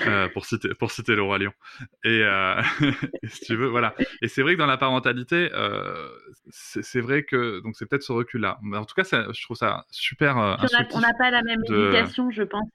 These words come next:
Speaker 2: euh, non plus, euh,
Speaker 1: Aussi.
Speaker 2: enfant, tu vois, donc les mêmes ressentis. Et en fait,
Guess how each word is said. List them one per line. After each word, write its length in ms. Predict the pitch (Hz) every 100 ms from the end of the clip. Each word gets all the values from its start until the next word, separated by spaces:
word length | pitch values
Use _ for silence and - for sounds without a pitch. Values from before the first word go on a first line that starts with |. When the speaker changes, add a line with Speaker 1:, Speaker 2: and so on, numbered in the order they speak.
| 202
Speaker 2:
euh, 360 | 180 175 170
non 180 | 170 175
plus, 300 | 175 - 214
euh, 320 | 185 165 160
Speaker 1:
Aussi. 320 | - - 165 151 - - - - _ - - - -
Speaker 2:
enfant, 380 | 190 175 285 294
tu 160 | -
vois, 140 | 208 226
donc 160 | 208
les 80 | 214
mêmes 180 | 202 208
ressentis. 680 | 208 208 220 202 - 285 277
Et 80 | 208
en 80 | 196
fait, 160 | 254